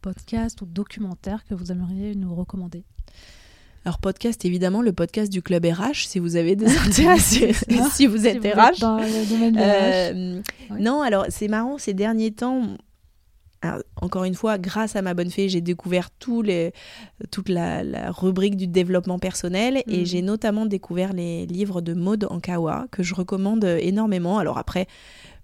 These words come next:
Speaker 2: quand en tout cas... Euh, euh, je pense que moi, moi, je découvrais complètement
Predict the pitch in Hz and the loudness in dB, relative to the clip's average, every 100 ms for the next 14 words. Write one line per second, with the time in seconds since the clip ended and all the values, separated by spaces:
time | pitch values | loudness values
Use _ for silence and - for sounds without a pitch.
0 | _ - 196 202 226 226 226 214 185 170 | _ -6 -4 -2 -2 0 2 2 2 0
1 | 165 - - - - - - - 156 165 | -4 -10 -20 -20 -20 -14 -8 -8 -6 -6
2 | 160 202 196 170 180 202 196 190 185 170 | -2 -4 -2 -4 -2 -2 -2 -2 -2 -4
3 | 170 214 226 208 214 214 202 202 196 196 | -2 -2 0 -2 -2 -4 -4 -4 -4 -2
4 | 190 196 | -4 -6